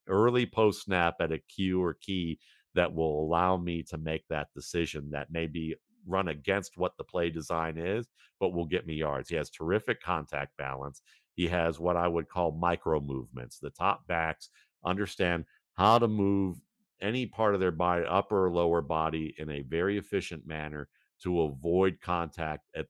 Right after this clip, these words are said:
in the tightest, um, y-, you know, spaces. You know, being able to make people miss in a phone booth is what a lot of people will u-, say as a, as kind of a tried and true with that.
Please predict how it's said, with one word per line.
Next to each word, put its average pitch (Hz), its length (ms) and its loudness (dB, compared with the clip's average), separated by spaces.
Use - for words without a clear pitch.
in 78 140 -6
the 71 100 -6
tightest, 82 560 -4
um, 69 460 -4
y-, - 160 -16
you 87 140 -4
know, 69 240 -4
spaces. 69 680 -2
You 78 80 -6
know, 71 100 -4
being 98 220 0
able 98 220 4
to 82 140 2
make 104 300 2
people 92 300 0
miss 90 240 0
in 85 80 -4
a 80 40 -4
phone 87 360 0
booth 76 240 -2
is 69 100 -12
what 76 140 -2
a 73 40 -4
lot 76 220 -2
of 71 80 -10
people 73 340 -6
will 69 160 -2
u-, 76 300 -6
say 76 420 -2
as 71 200 -4
a, 69 140 -4
as 76 200 -2
kind 80 240 -4
of 69 120 -4
a 73 100 0
tried 80 360 0
and 71 120 -10
true 82 340 0
with 76 220 -4
that. 65 260 -4